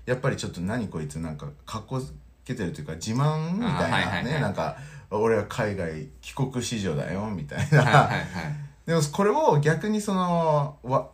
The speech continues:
Speaker 1: いい話題になる。「あ、えー、そうなんですか」ってこうね、「えー、サイパンって、まあ、し-、あんま知らないんですけど、どういうとこですか」とか、そういうか-、会話がこうね、生まれるようにする、その第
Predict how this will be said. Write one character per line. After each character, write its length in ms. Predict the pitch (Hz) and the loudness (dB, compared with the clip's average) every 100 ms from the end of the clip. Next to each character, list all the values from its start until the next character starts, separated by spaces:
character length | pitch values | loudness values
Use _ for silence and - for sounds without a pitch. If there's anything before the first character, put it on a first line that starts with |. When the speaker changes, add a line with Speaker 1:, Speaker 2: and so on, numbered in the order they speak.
| - | -6
Speaker 1:
い 200 | 156 135 | 0 0
い 20 | |
話 200 | 104 98 | 2 2
題 200 | 110 107 | 2 0
に 80 | 104 | 0
な 140 | 104 | 0
る。 100 | 92 - | 0 0
「あ、 140 | 196 | 0
え 320 | 240 240 247 | 0 2 2
ー、 40 | 240 | 0
そ 200 | - 240 | -2 -2
う 40 | |
な 100 | 220 | 0
ん 60 | 208 | 0
で 100 | 185 | -2
す 80 | - | 0
か」 160 | 160 | 2
っ 60 | 156 | 2
て 100 | 131 | -2
こ 280 | - 107 98 | -4 -2 0
う 40 | |
ね、 300 | 101 110 95 | -2 -4 -4
「え 100 | 107 117 | -6 -6
ー、 40 | |
サ 160 | 113 143 | -2 -2
イ 60 | |
パ 160 | 143 123 | 0 -2
ン 80 | 113 | -4
っ 40 | |
て、 120 | - 107 | -6 -4
ま 160 | 113 | -2
あ、 40 | 127 | -2
し-、 200 | - - - | -4 -10 -6
あ 80 | |
ん 60 | 131 | -4
ま 60 | 131 | -2
知 120 | 135 | -2
ら 80 | 123 | -2
な 100 | 123 | -2
い 60 | |
ん 20 | |
で 80 | 120 | -6
す 60 | 113 | -8
け 60 | |
ど、 60 | 113 | -8
ど 80 | 113 | -6
う 40 | |
い 40 | 113 | -8
う 20 | |
と 60 | |
こ 120 | 113 107 | -6 -6
で 60 | |
す 80 | 101 | -6
か」 100 | 104 | -8
と 80 | 101 | -6
か、 200 | 87 - - - - | -6 -6 -10 -18 -18
そ 120 | - 104 | -10 -8
う 40 | |
い 20 | |
う 20 | |
か-、 260 | - - - | -4 -4 -4
会 220 | - 131 127 | -2 0 2
話 280 | 117 113 113 | 0 0 -2
が 180 | 110 | -4
こ 160 | 107 110 | -4 -4
う 40 | |
ね、 140 | 123 147 - | -4 -6 -8
生 120 | 113 | -6
ま 160 | 113 117 | -2 0
れ 120 | 123 | 0
る 200 | 120 117 | 0 0
よ 140 | 117 | 0
う 40 | 101 | -2
に 300 | 87 80 73 - - - | -2 -6 -10 -16 -20 -16
す 180 | - 123 | -6 0
る、 300 | 131 107 73 - - - - | 2 0 -2 -12 -20 -20 -12
そ 140 | 98 | -4
の 160 | 90 85 | -2 2
第 520 | 127 127 101 71 | 6 4 2 -6